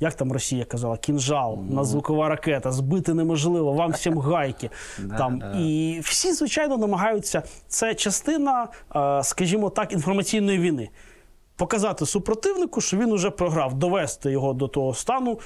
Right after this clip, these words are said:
Speaker 1: стану відчаю, що вже нічого не можна зробити. Ну, як це виміряти? Чи можна, чи не можна щось зробити? Чи більше, чи не більше?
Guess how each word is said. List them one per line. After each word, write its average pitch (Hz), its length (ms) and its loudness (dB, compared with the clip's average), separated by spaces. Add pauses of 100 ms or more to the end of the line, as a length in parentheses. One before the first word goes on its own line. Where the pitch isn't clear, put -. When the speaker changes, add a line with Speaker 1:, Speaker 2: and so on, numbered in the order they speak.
Speaker 1:
стану 156 360 0
відчаю, 202 460 0
що 151 160 0
вже 147 180 2
нічого 139 300 0
не 135 80 0
можна 135 300 0
зробити. 185 320 0 (300)
Ну, 254 80 2
як 427 180 -2
це 285 120 0
виміряти? 160 460 0
Чи - 140 0
можна, 220 300 2
чи - 140 -2
не 151 80 2
можна 160 260 0
щось 139 180 -2
зробити? 120 440 -4
Чи - 160 -2
більше, 202 300 0
чи - 120 0
не 156 100 2
більше? 113 280 -6